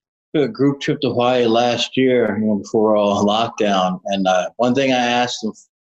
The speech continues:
for, I love hats. So one thing I asked them for was, uh, a craft beer hat. The floral, the better. And they somehow found this hat,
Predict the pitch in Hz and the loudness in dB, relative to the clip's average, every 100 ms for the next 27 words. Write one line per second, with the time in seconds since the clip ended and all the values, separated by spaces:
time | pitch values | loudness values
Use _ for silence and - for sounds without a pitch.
0 | _ 95 92 95 113 117 117 113 92 - | _ -6 -4 0 0 0 0 -2 -2 -6
1 | - - _ _ _ _ _ _ 101 104 | -14 -16 _ _ _ _ _ _ -4 0
2 | 127 135 139 131 123 120 120 110 107 - | 0 0 0 0 0 0 -2 -6 -8 -2
3 | 107 104 98 95 90 - - _ - - | -2 0 0 -2 -2 -8 -14 _ -20 -20
4 | _ - - 95 92 104 - - 131 135 | _ -8 -2 0 0 -2 -4 -2 -2 -2
5 | - 151 160 170 175 170 - - - 110 | 0 0 2 0 0 -2 -4 -16 -12 -10
6 | - _ - 101 - 147 156 180 196 202 | -10 _ -10 -10 -6 -2 2 2 2 2
7 | 202 - - - 117 107 123 98 82 - | 0 -6 -14 -4 -2 0 0 0 -4 -8
8 | 127 123 120 - 139 135 143 143 143 143 | -4 -2 0 0 0 0 2 0 0 -2
9 | 143 - _ - - - 123 120 117 113 | -4 -6 _ -20 -10 -2 0 0 0 -2
10 | 113 117 104 87 | -2 0 2 0